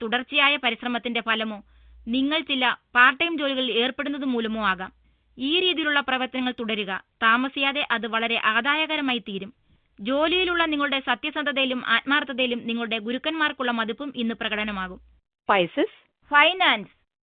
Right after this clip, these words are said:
Speaker 1: നിങ്ങൾക്ക് പരിചയമുള്ള ഒരു വ്യക്തി ഇന്ന് നിങ്ങളെ മാനസികമായി തളർത്തുവാൻ ശ്രമിക്കും. അദ്ദേഹത്തിനെ അതിന് അനുവദിക്കാതിരിക്കുക.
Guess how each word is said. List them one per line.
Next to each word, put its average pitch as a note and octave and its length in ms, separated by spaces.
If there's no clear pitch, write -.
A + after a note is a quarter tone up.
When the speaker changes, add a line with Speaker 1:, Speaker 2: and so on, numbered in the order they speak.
Speaker 1:
നിങ്ങൾക്ക് E4 560
പരിചയമുള്ള C#4+ 600
ഒരു C4 200
വ്യക്തി A3+ 500
ഇന്ന് C4 380
നിങ്ങളെ C4 260
മാനസികമായി B3+ 920
തളർത്തുവാൻ A#3+ 580
ശ്രമിക്കും. F#3+ 480
അദ്ദേഹത്തിനെ C#4 760
അതിന് A3 220
അനുവദിക്കാതിരിക്കുക. A3+ 1200